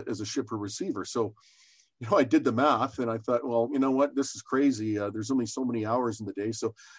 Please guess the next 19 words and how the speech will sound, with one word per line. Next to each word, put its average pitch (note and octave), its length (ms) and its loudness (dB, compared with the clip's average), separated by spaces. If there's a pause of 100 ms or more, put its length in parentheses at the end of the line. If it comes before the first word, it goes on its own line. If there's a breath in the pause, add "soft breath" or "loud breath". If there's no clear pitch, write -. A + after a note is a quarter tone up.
(120)
I A2+ 120 -2
left C#3+ 340 4
my C#3+ 140 2
job G#2+ 440 -2 (160)
and G#2+ 300 -6
devoted, A2+ 420 -2 (160)
uh, G#2+ 160 -2
my G#2 140 -4
time A#2 260 -4
full-time A2+ 720 -6
to, G2+ 340 -6
to - 100 -12
my G2+ 140 -4
business A2 540 -4
and G2 120 -8 (300 loud breath)
continued D3 480 0
to D3 80 4
grow G#2+ 320 2
it A#2 80 2